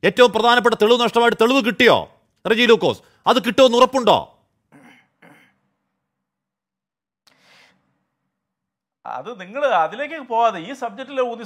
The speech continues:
Speaker 2: സംസാരിക്കുക.
Speaker 1: സർ, ആ
Speaker 2: കാര്യങ്ങൾ
Speaker 1: സബ്ജക്റ്റാണ്.
Speaker 2: പറയുമ്പോഴത്തേക്ക് പറയാം, അങ്ങോട്ട് മ-, ഹാഷ്മി മാറി
Speaker 1: ഞാൻ പറയുന്ന ആ
Speaker 2: ഇങ്ങനെ
Speaker 1: സബ്ജക്റ്റ് തന്നെ. ഇപ്പൊ
Speaker 2: പൊട്ടത്തരം
Speaker 1: താങ്കൾ പറഞ്ഞു,
Speaker 2: ഹാഷ്മി,
Speaker 1: ഇപ്പൊ
Speaker 2: ഇയാളെ
Speaker 1: താങ്കൾ
Speaker 2: എടുത്തോണ്ട്
Speaker 1: പോ-,
Speaker 2: പോയി,
Speaker 1: അല്ല, ഇപ്പൊ,
Speaker 2: ഇയാളെ
Speaker 1: ഇപ്പൊ,
Speaker 2: എടുത്തോണ്ട് പോയെന്നുള്ള കാര്യത്തിൽ
Speaker 1: അല്ല, ഇപ്പൊ റെജി ലൂക്കോസ് താങ്കൾ പറഞ്ഞു, അന്ന് രാത്രി മേയറെ ഫോണിൽ വിളിച്ചു. ആരാണ്? യദു. ആലോചിച്ച് നോക്കൂ,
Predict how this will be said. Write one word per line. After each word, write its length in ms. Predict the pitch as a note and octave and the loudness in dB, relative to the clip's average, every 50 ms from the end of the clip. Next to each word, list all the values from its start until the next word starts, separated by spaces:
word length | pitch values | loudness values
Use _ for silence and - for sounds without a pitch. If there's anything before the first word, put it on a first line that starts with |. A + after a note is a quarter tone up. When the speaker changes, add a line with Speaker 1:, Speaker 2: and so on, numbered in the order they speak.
| - | -14
Speaker 2:
സംസാരിക്കുക. 420 | G3+ F#3 E3 G#3+ F#3 F3 D#3 D#3 C#3+ | -14 -10 -4 -4 -4 -4 -4 -6 -4
Speaker 1:
സർ, 60 | A#2+ | -2
ആ 20 | - | 0
Speaker 2:
കാര്യങ്ങൾ 200 | C3 E3+ - G3+ | 0 0 0 -2
Speaker 1:
സബ്ജക്റ്റാണ്. 380 | F3 E3+ A#3+ B3+ B3 A#3+ G3+ | 0 0 2 2 2 2 0
Speaker 2:
പറയുമ്പോഴത്തേക്ക് 320 | D#3+ - - B3 B3 A3+ A3 A3+ | 0 -4 -8 -12 -12 -12 -10 -6
പറയാം, 140 | A3+ A3+ A3 | -4 -4 -4
അങ്ങോട്ട് 200 | A3 A3 A3 A3 G3 | -4 -6 -14 -14 -14
മ-, 120 | F#3+ G3 F#3+ F3+ | -12 -8 -6 -4
ഹാഷ്മി 220 | F3+ F#3+ - B3 A3+ G3+ | -6 -6 -6 -10 -6 -4
മാറി 120 | G3 G#3+ | -2 0
Speaker 1:
ഞാൻ 180 | F3 D#3+ A3 G3 G#3+ | 2 0 0 0 0
പറയുന്ന 200 | G#3 A3+ G3+ G3 | 0 2 2 2
ആ 40 | G3 | 2
Speaker 2:
ഇങ്ങനെ 160 | A3 A3+ F#3 | 2 2 0
Speaker 1:
സബ്ജക്റ്റ് 300 | - - A3 A3+ A3+ A#3+ | 0 0 0 -2 0 0
തന്നെ. 120 | A#3 G#3 F3+ | 0 0 -2
ഇപ്പൊ 120 | F3 E3 | -2 0
Speaker 2:
പൊട്ടത്തരം 160 | C#3+ F#3 G3 | 2 4 2
Speaker 1:
താങ്കൾ 180 | A3+ A3+ B3 A#3+ - | 4 4 0 0 2
പറഞ്ഞു, 240 | G#3 F#3 D#3+ D3+ A#2 F#2+ | 2 0 0 0 -2 -4
Speaker 2:
ഹാഷ്മി, 200 | - C#4+ C#4 C4 | -6 -8 -10 -10
Speaker 1:
ഇപ്പൊ 380 | A3 F#3+ - - C#3+ D#3 F#3+ G#3+ | -10 -12 -16 -14 -8 -4 -2 0
Speaker 2:
ഇയാളെ 100 | - F#3 | 4 6
Speaker 1:
താങ്കൾ 220 | G3 A#3 B3+ B3 B3+ | 4 4 6 4 2
Speaker 2:
എടുത്തോണ്ട് 220 | - A3 A3+ C4 | 2 2 2 0
Speaker 1:
പോ-, 60 | C4+ | 0
Speaker 2:
പോയി, 280 | - - _ - - D3+ D#3+ | -4 -8 _ -14 -10 -6 -4
Speaker 1:
അല്ല, 100 | F3 F#3 | -4 -2
ഇപ്പൊ, 100 | D#3+ F#3+ | 0 0
Speaker 2:
ഇയാളെ 160 | - C4+ A3+ | 0 2 4
Speaker 1:
ഇപ്പൊ, 140 | G3 C#4 C4 | 2 2 2
Speaker 2:
എടുത്തോണ്ട് 400 | - - - F#3+ F#3 G3 G#3+ C4+ | -2 -2 -2 -2 0 0 0 -2
പോയെന്നുള്ള 320 | C4+ C4+ C#4 C4+ C4 C4+ C#4 | -2 -4 -6 -6 -6 -4 -4
കാര്യത്തിൽ 220 | C4+ C4+ C4+ B3+ - _ _ - D#3 | -4 -6 -8 -14 -20 _ _ -4 -2
Speaker 1:
അല്ല, 100 | F#3+ F#3+ F#3 | -2 -2 0
ഇപ്പൊ 80 | G#3 F3+ | 0 -2
റെജി 140 | F3+ F3 G#3+ A3 | -2 -2 -2 -2
ലൂക്കോസ് 260 | A3+ G#3 A3 G#3 D#3 - | -2 -2 -2 -4 0 0
താങ്കൾ 180 | F#3+ G3 G#3 G#3+ D#3+ F#3+ | -2 0 0 -2 0 0
പറഞ്ഞു, 240 | F3+ F3 D3 B2+ A#2 A2+ _ _ _ _ _ - D#3 | 0 0 -2 -4 -8 -10 _ _ _ _ _ -6 -4
അന്ന് 160 | G3 A#3 A#3+ G#3+ G3 | -2 0 2 2 4
രാത്രി 320 | F#3+ G3 F#3+ - G3+ F3 E3+ D#3+ E3 - C#3+ D3 | 4 2 2 0 0 0 0 0 -2 -6 -4 -2
മേയറെ 320 | E3 F3+ G3+ G#3 G3+ G#3 G3 - | 0 2 2 2 2 0 -2 -2
ഫോണിൽ 240 | E3+ F3 G3+ A3 A3 F#3+ | -2 -4 -2 -2 -2 -2
വിളിച്ചു. 260 | F#3+ F#3 D3 - D#3 C3+ - _ - E3 F3+ | -2 -4 -2 -4 -6 -8 -8 _ -4 0 2
ആരാണ്? 260 | F#3+ F#3 F#3 F#3 F#3 F3+ F3 E3+ | 2 2 2 0 0 -4 -2 -2
യദു. 220 | F3 E3+ E3+ E3+ G#2+ F2 - _ _ _ _ _ _ _ _ _ - A#2+ C#3 | -2 0 0 -2 -2 -4 -10 _ _ _ _ _ _ _ _ _ -2 2 2
ആലോചിച്ച് 280 | F#3 A3 B3+ - C4 B3 | 2 2 0 -2 -2 -2
നോക്കൂ, 240 | A3+ G3+ - A#3+ B3 | -2 -2 -2 -4 -8